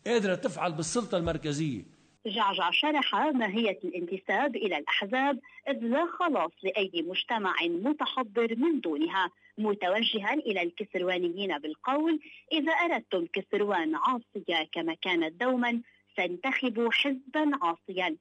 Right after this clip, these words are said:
Speaker 2: بالتالي صوتوا للقوات اللبنانية".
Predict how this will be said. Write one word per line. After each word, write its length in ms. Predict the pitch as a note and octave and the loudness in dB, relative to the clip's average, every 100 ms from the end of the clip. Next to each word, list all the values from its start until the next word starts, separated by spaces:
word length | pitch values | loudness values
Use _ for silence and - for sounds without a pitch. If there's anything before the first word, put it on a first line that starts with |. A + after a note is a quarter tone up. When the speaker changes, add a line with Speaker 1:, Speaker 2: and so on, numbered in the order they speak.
| _ | _
Speaker 2:
بالتالي 600 | - E3+ A3+ A#3 A3 G#3+ G#3+ _ _ - | -8 -6 -2 0 0 -2 -4 _ _ -2
صوتوا 560 | G#3+ F#3+ G3 G#3 F#3 | 0 0 0 0 0
للقوات 640 | F#3 E3+ D#3+ - E3 E3 D#3+ D#3 | 0 0 -2 -2 0 0 -2 -4
اللبنانية". 920 | D3 D3+ F3 A3+ C4+ E3+ - E3+ | -4 -6 -4 -2 -2 -4 -2 -2